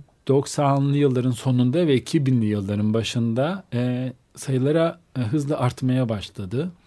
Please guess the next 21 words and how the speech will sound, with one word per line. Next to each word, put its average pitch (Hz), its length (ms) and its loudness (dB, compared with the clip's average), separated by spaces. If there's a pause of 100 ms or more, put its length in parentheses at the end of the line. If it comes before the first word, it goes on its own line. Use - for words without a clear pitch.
(160)
Bu 135 140 2
biraz 143 380 4
da 139 140 2
sivil 127 260 -6
toplum 127 340 -4
kuruluşlarının 123 880 0 (260)
bir, 127 300 0 (280)
e, 110 260 -2 (340)
doğa 127 280 0
koruma 120 520 -2
gönüllüleri, 113 800 -2 (640)
e, 113 120 -6
ordusu 117 760 -2 (220)
o-, 117 240 -12
oluşturmak 127 680 -4
için, 117 340 -10 (480)
e, 120 280 -2 (460)
e, 117 120 -6
yaptıkları 127 640 0
kapasite 131 720 -4
arttırımı, 127 760 -2